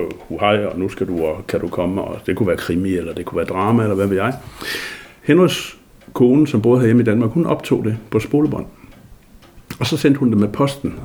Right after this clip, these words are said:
op til Henry. Og så kom Henry over med sin cigar, kan jeg huske lidt tydeligt. Hver torsdag aften, så havde han fast klokken tyve til toogtyve, så kom Henry, og så havde han konens spolebånd med, og så afspillede han radioteatret fra Danmarks Radio, for den hele base.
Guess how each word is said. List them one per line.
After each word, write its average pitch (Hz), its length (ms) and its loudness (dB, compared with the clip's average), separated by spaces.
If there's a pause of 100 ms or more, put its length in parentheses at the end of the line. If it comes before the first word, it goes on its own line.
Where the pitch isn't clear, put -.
(100)
op - 280 -2
til 104 140 0
Henry. 131 200 2 (1400)
Og 139 60 2
så 160 100 2
kom 123 180 2
Henry 131 260 6
over 113 160 4
med 90 120 0
sin - 160 -8
cigar, - 500 -2
kan - 80 -8
jeg 95 80 -2
huske 117 280 -2
lidt 110 180 -4
tydeligt. 143 360 0
Hver 127 140 0
torsdag - 380 -2
aften, 123 260 -2
så 123 140 2
havde 120 120 4
han 120 100 2
fast 135 260 -2
klokken 98 220 -2
tyve 139 300 4
til 139 100 -14
toogtyve, 156 540 0
så 139 100 -6
kom 123 240 -2
Henry, 151 260 0 (520)
og 127 80 -2
så 131 100 2
havde 127 140 4
han 107 160 2
konens 123 340 2
spolebånd 123 480 2
med, 143 200 4 (640)
og 117 60 -6
så - 100 0
afspillede 110 400 0
han 101 280 0
radioteatret 85 1080 -6
fra - 220 -10
Danmarks 95 380 -6
Radio, 80 220 -12 (560)
for - 160 -8
den 95 120 -4
hele 98 220 -2
base. 87 320 -6